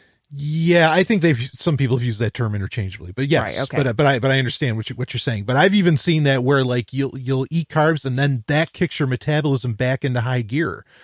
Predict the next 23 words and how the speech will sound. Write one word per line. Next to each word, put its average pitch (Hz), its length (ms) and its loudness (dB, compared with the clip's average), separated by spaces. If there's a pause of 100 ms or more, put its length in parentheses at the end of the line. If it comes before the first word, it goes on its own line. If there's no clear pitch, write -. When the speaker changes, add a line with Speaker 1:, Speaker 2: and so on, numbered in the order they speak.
(160)
Speaker 1:
you 127 100 0
know, 113 140 2
because 120 300 0
it 117 60 2
hasn't 127 280 0
had 107 120 -2
carbs 135 360 0
in 120 60 -4
so 147 160 -4
long. 127 260 0
Speaker 2:
Yeah. 202 120 2
Speaker 1:
And 135 100 0
the - 20 -2
next 151 320 0
morning 147 300 0
you 127 100 -4
could 143 140 0
actually, 131 340 0
like, 120 200 -4
have 113 140 -6
lost 117 300 -4
three 117 160 -8
pounds 92 400 -14